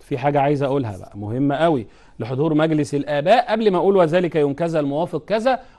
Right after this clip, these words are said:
ممكن اقول هنا ايه؟ ممكن اقول لمناقشة جدول الايه؟ الأعمال، أو لو عندي نقطة، بس هو الأفضل يقول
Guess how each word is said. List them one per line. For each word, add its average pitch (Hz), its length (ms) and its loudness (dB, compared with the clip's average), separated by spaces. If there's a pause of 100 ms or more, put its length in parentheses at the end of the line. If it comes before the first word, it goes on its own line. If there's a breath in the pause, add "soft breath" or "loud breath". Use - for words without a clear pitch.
ممكن 214 440 -2
اقول 185 240 2
هنا 185 260 -2
ايه؟ 165 300 -4
ممكن 180 420 -4
اقول 170 400 -2
لمناقشة 147 1120 -2
جدول 151 480 -2
الايه؟ 139 460 -4 (300 loud breath)
الأعمال، 143 680 -2
أو 196 180 2
لو 175 120 2
عندي 170 320 0
نقطة، 202 280 -4
بس 233 180 -8
هو 233 80 2
الأفضل 214 360 0
يقول 190 280 2